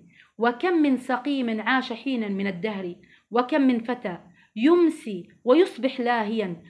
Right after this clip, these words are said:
وقد نسجت أكفانه وهو لا يدري، وكم من ساكن عند الصباح بقصره، وعند المساء كان من سكان القبر.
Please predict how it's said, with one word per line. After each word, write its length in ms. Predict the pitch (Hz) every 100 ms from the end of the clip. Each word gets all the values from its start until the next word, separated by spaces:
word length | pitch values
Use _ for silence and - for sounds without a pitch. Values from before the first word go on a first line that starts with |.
| _ 202
وقد 360 | 226 262 214
نسجت 440 | 277 285 214 226 226
أكفانه 540 | 220 - 262 262 233
وهو 360 | 214 214 214 214
لا 140 | 214
يدري، 500 | 220 233 208 196 170 _ _ -
وكم 320 | 233 262 311
من 220 | 277 247 226
ساكن 460 | - 262 254 226
عند 220 | 226 247
الصباح 540 | 220 - 233 220 254 240
بقصره، 640 | 214 220 214 240 226 190 - - - -
وعند 420 | 226 240 370 247
المساء 560 | 247 254 277 254 240 233 - _
كان 380 | - 302 311 254
من 100 | 277
سكان 520 | 262 254 - 254 240
القبر. 520 | 202 190 226 190 180